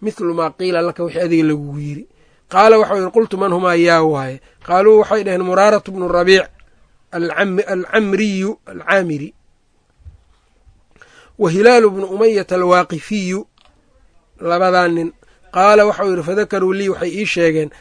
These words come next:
rajulayni, laba nin, saalixayni, wan wanaagsan, qad shahidaa Badran, oo Badar xaadiray, fiihimaa uswatun, dayasho ay ku sugan tahay." Nacam. Rag lagu daydayba ii sheegeen, buu yidhi. Nacam. Ayb.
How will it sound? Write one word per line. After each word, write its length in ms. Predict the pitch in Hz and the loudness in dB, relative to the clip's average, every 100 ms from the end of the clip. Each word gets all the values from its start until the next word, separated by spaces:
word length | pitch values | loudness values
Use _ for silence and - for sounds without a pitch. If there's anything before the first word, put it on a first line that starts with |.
| _ | _
rajulayni, 560 | 180 160 175 196 220 202 | -8 -6 0 4 4 4
laba 260 | 180 180 180 | 2 2 0
nin, 180 | 165 151 _ | -2 -6 _
saalixayni, 760 | - - 208 196 - 196 202 180 | -14 -4 -2 -2 -2 0 2 2
wan 200 | 175 175 | 0 0
wanaagsan, 560 | 170 165 165 - 170 160 _ _ | 0 0 -2 -4 -6 -8 _ _
qad 140 | 202 - | -12 -10
shahidaa 440 | 175 175 175 175 | -8 -6 -2 -2
Badran, 380 | 175 175 180 196 165 | -2 -4 -6 -8 -12
oo 100 | 165 | -10
Badar 280 | 185 180 143 | -6 -6 -6
xaadiray, 560 | 151 170 165 175 180 - _ _ _ | -6 -4 0 2 2 -2 _ _ _
fiihimaa 440 | 214 202 208 190 - | -8 -4 0 -2 -2
uswatun, 480 | 233 202 180 180 175 | -8 -6 -8 -8 -4
dayasho 320 | 170 170 202 | -2 -2 -6
ay 140 | - 151 | -12 -14
ku 100 | 143 | -12
sugan 300 | 151 143 - | -8 -6 -8
tahay." 220 | - - - | -10 -14 -20
Nacam. 180 | 127 - _ _ _ _ 254 | -20 -20 _ _ _ _ -2
Rag 120 | 254 | 0
lagu 200 | 240 247 | 0 2
daydayba 440 | 240 196 185 175 | 4 4 4 0
ii 120 | 175 175 | -2 -4
sheegeen, 400 | - 151 156 147 | -4 -4 -4 -6
buu 80 | 143 | -10
yidhi. 160 | 139 | -14
Nacam. 220 | 143 131 _ _ _ _ _ | -18 -20 _ _ _ _ _
Ayb. 240 | 165 151 | -10 -10